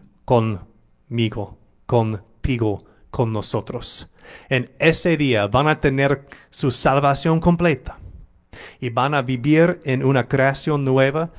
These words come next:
donde hay una justicia perfecta. Y eso nos dirige a la segunda pregunta. La segunda pregunta siendo, ¿qué influencia tiene esto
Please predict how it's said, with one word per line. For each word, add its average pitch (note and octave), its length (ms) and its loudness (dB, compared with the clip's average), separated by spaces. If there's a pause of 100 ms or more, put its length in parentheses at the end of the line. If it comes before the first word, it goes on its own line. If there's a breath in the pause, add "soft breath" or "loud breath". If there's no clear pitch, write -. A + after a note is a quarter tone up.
(260 loud breath)
donde C#3 300 -2
hay B2+ 160 -2
una C3 300 0
justicia B2+ 1120 -4 (680)
perfecta. A2 800 -6 (340 loud breath)
Y C3 100 -2
eso C#3 260 -4
nos C3 200 -4
dirige B2+ 440 -2
a A2+ 100 2
la G#2+ 140 -4
segunda A#2+ 440 -4
pregunta. A2+ 600 -6 (800 loud breath)
La A#2+ 120 -4
segunda C#3 400 -4
pregunta B2 460 -4
siendo, A2+ 560 -4 (1400)
¿qué C#3+ 160 -4
influencia D#3 920 -2 (640 loud breath)
tiene E3+ 380 0
esto G3 340 -8